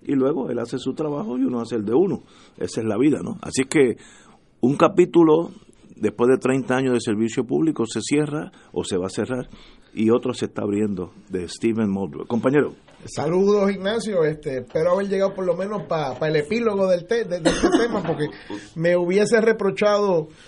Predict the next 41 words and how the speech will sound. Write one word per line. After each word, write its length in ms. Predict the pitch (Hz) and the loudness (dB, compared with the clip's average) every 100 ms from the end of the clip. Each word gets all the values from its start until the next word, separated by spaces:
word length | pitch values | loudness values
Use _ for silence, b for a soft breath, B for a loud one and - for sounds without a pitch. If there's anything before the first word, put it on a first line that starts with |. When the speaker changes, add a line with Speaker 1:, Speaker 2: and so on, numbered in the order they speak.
| B B B | B B B
Speaker 2:
el 200 | 156 151 | -4 -4
que 140 | 156 170 | -2 -4
ustedes 420 | 160 170 165 185 | -2 2 2 2
hayan 360 | 190 190 180 175 | 0 0 -2 -2
dado 400 | 180 175 180 180 | 0 0 0 -2
un 100 | 175 | -2
análisis 480 | 170 170 185 185 | -2 0 0 -2
tan 140 | - 175 | -4 -6
importante 520 | 165 170 156 165 165 | -4 -6 -4 -4 -2
al 80 | 170 | -2
mismo 280 | 185 190 165 | -2 -2 0
y 80 | |
yo 60 | 156 | 0
no 80 | 160 | 0
haber 260 | 160 156 | -2 -4
pu-, 280 | - 170 - - | -8 -8 -8 -8
puesto 360 | 170 160 170 | -6 -4 -6
por 120 | 151 156 | -6 -4
lo 100 | 147 | -4
menos 440 | 160 165 151 135 | -6 -6 -6 -4
dos 120 | 151 | -4
o 60 | 165 | -2
tres 180 | 160 156 | -4 -4
chavitos 540 | 165 165 - 135 - B B B B B - | -2 -4 -4 -8 -10 B B B B B -8
del 240 | 143 147 | -4 -4
mismo. 420 | 185 220 180 139 | -2 -2 -2 -4
Este, 280 | 120 - 120 | -6 -4 -4
a 80 | 120 | -2
última 420 | 131 165 160 160 | -4 -6 -4 -2
hora, 500 | 160 165 151 131 107 | -2 0 -2 -2 -4
por 160 | 135 123 | -6 -6
otros 180 | 151 147 | -6 -6
compromisos 560 | 160 147 143 147 175 | -6 -4 -4 -4 -4
que 120 | - 151 | -4 -4
se 100 | 151 | -2
prolongaron 600 | 139 135 135 143 143 147 | -2 -4 -2 -2 -2 -2
más, 180 | 156 156 | -6 -4
pues 180 | 147 135 | -2 -2
el 80 | |
amigo 320 | 127 127 139 143 | -2 -4 -6 -4
Néstor, 360 | 151 156 151 | -6 -4 -6